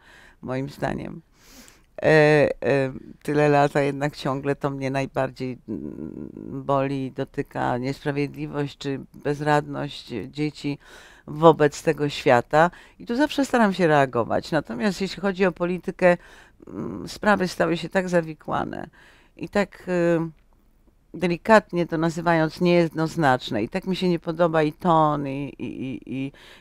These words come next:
i tak buntuję się, e, przeciwko wielu postawom, prawicowym głównie. E,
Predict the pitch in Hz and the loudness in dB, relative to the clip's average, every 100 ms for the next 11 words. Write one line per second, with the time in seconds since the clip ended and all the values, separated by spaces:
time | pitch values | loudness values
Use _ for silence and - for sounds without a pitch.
0 | _ - 175 156 170 185 - 196 180 151 | _ 2 2 2 -2 -2 -2 -2 0 0
1 | 147 - 147 147 - _ _ - - 131 | 0 -2 0 0 -4 _ _ -4 -2 -2
2 | - 170 - 175 - 170 160 180 175 156 | -2 -4 -6 -10 -4 -6 -2 2 2 0
3 | - 165 - 170 156 151 143 139 135 120 | -4 -10 2 6 6 6 0 -2 -4 -6
4 | 71 53 50 50 50 - 196 180 175 - | -10 -12 -14 -16 -16 -2 0 0 -2 2
5 | 196 156 156 156 151 151 151 143 156 160 | 4 2 -4 -6 -8 -6 -6 -4 -6 -10
6 | _ _ _ _ _ _ _ _ _ _ | _ _ _ _ _ _ _ _ _ _
7 | _ - - 196 208 202 208 202 185 180 | _ -12 0 4 6 6 6 6 6 6